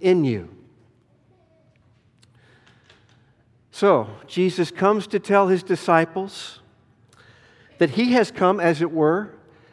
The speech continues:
as a helper from the Father, an advocate, witness from the Father.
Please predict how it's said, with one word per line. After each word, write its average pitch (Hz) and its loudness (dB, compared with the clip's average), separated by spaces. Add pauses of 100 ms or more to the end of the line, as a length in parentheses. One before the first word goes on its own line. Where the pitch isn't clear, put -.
(240)
as 160 2 (200)
a 143 2
helper 147 -4 (760)
from 180 2
the 165 -2
Father, 147 -2 (1200)
an 160 4
advocate, 190 2 (220)
witness 165 0 (220)
from 180 2
the 160 -2
Father. 135 -2